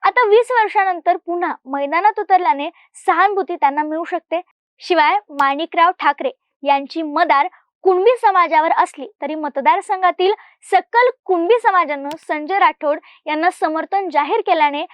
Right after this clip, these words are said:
आता हा समाज काय निर्णय घेतो हेही महत्त्वाचं ठरणार आहे. प्रचाराचे मुद्दे कोणते असतील याबद्दल सांगायचं झालं तर मतदारसंघात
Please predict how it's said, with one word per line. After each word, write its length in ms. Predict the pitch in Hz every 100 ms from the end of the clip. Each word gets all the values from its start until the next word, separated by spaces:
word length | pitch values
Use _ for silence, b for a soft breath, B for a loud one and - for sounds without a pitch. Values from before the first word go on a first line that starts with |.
| b b
आता 200 | 294 - 285
हा 200 | 294 392
समाज 400 | 349 302 294 - _ _
काय 180 | - 339
निर्णय 420 | 453 453 440 440
घेतो 220 | 403 - 370 _ _ _
हेही 180 | 294 294
महत्त्वाचं 520 | 339 311 302 311 330
ठरणार 340 | 302 311 294 294
आहे. 100 | 320 _
प्रचाराचे 500 | 381 370 466 480 523 523
मुद्दे 300 | 370 294 453
कोणते 320 | 440 403 415
असतील 320 | 403 - 392
याबद्दल 380 | 359 285 254 320
सांगायचं 500 | - 277 254 262 277
झालं 300 | 269 262 294 b b -
तर 80 | 302
मतदारसंघात 720 | 285 269 269 320 339 294